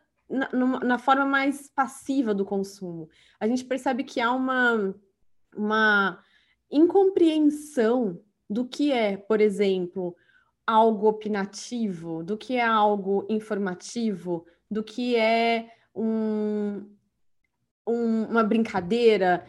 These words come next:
diferença em, em, em relacionar tons, entender o tom de sarcasmo, de humor, de brincadeira, de seriedade. Por que que a gente tem essa diluição?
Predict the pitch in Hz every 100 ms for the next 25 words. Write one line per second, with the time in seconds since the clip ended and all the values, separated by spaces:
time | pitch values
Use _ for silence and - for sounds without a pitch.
0 | - 196 233 240 247 254 247 226 - 208
1 | 208 202 220 214 - 202 214 208 202 233
2 | 214 202 - - 226 233 233 202 196 196
3 | 220 233 220 214 220 - 220 214 233 226
4 | 208 180 202 202 220 185 180 202 202 180
5 | 196 196 202 190 208 202 190 185 196 208
6 | 185 202 196 190 - 208 196 196 196 -
7 | - 349 440 381 - 240 226 220 202 226
8 | 226 220 - - 196 175